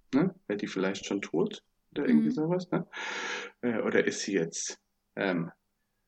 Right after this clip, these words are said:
Speaker 1: doch nicht mehr immun, beziehungsweise ist dieser Pilz, oder worum es da geht, ist der,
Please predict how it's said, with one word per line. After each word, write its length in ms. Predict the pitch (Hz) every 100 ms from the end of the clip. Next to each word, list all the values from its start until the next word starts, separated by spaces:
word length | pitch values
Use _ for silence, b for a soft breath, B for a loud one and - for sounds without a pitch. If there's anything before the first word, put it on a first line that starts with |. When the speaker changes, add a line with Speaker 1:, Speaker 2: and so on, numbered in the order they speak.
| _ _ _ _ _ -
Speaker 1:
doch 180 | 120 -
nicht 180 | 151 151
mehr 120 | 143
immun, 420 | 135 143 143 143
beziehungsweise 640 | 120 - 113 - 95 92 -
ist 220 | - 110
dieser 180 | 98 82
Pilz, 500 | - 113 120 - -
oder 120 | 101
worum 220 | 104 101
es 80 | -
da 120 | 87
geht, 400 | 85 95 101 -
ist 180 | - -
der, 320 | 80 78